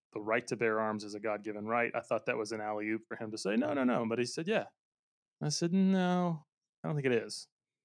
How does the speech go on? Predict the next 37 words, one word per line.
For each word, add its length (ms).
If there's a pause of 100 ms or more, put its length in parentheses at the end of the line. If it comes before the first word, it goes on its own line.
(340)
Right? 200 (180)
I 100
don't, 120
I 40
don't 160
think 160
it 60
is. 140
But 240
as 480 (440)
Americans, 720 (760)
what's 160
afforded 480
in 80
our 100
Constitution 720
is 160
that 140
we 100
have 140
certain 300
rights. 280
We 80
have 120
the 80
right 200
to 140
elect 260
certain 260
officials. 520
We 80
have 100
the 60
right 180
to 80
free 220
speech. 480